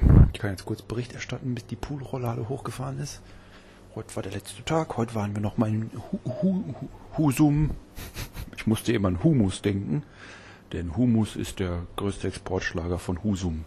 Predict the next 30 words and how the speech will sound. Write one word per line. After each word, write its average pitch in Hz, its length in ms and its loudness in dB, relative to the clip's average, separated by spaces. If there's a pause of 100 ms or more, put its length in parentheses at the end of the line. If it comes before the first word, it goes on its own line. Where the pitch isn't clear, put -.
(120)
Das 90 120 -4
stimmt 92 220 0
gar 82 200 -4
nicht. - 200 -12 (560)
Das - 420 -2
Hu 180 220 2
ist - 400 2
Hu 160 220 0
des - 440 -2
Husumer 143 640 0
Humus-Imperiums. 98 1500 2 (1400)
So, 101 160 -8 (180)
sieht - 140 -2
so - 120 -16
aus, - 180 -6 (420)
als - 180 -12
wär's 120 240 -2
jetzt - 260 -8 (640)
ganz 107 160 -8
aus 117 140 -6
dem 107 100 0
Wasser 76 200 -6
raus. - 280 -16 (580)
Jetzt - 240 -6
kann - 160 -10
ich 104 160 -4
nämlich 101 220 8
ins 101 180 -8
Wasser 107 260 -2
reingehen. 131 540 -4